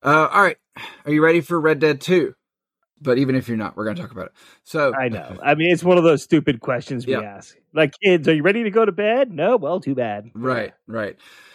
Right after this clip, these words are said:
Speaker 1: So released PlayStation four in October two thousand eighteen, and then Windows and Stadia in two thousand nineteen,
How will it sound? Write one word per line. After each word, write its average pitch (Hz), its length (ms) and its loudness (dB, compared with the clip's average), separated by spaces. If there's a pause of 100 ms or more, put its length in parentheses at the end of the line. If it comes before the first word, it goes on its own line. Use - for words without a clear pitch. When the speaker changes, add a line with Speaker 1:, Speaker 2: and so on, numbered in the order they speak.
(260)
Speaker 1:
So 202 280 4
released 190 560 0 (240)
PlayStation 151 460 0
four 143 520 2 (260)
in 127 500 0
October 131 520 2
two 131 100 -8
thousand 117 500 -2
eighteen, 185 680 -4 (260)
and 131 120 2
then 135 380 4
Windows 135 680 2
and 117 480 -4
Stadia 135 640 4
in 113 140 -4
two 117 180 -2
thousand 104 540 -2
nineteen, 120 560 -4